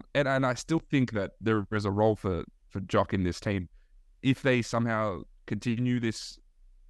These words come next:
level of basketball and sneak into the playoffs, I think Jock Landale is someone who will be helpful in playoff situations. Um,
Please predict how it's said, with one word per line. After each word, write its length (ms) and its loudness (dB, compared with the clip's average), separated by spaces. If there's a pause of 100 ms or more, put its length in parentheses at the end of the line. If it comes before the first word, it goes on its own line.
(300)
level 280 2
of 160 -2
basketball 440 0
and 100 0
sneak 160 -2
into 160 -2
the 80 0
playoffs, 420 0
I 20 -18
think 180 -2
Jock 160 -2
Landale 360 0
is 120 -6
someone 240 4
who 160 4
will 60 0
be 160 2
helpful 380 2
in 100 -2
playoff 280 2
situations. 560 -6 (640)
Um, 280 -2